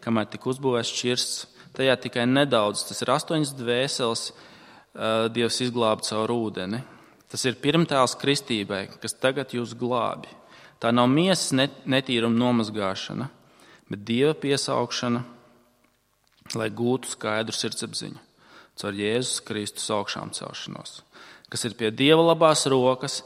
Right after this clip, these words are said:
pēc tam, kad viņš ir uzkāpis debesīs un viņam pakļaujas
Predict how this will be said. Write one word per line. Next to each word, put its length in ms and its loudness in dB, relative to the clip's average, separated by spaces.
pēc 160 -4
tam, 160 0
kad 100 -12
viņš 220 0
ir 100 2
uzkāpis 480 -2
debesīs 720 -2
un 140 -4
viņam 180 -4
pakļaujas 400 -6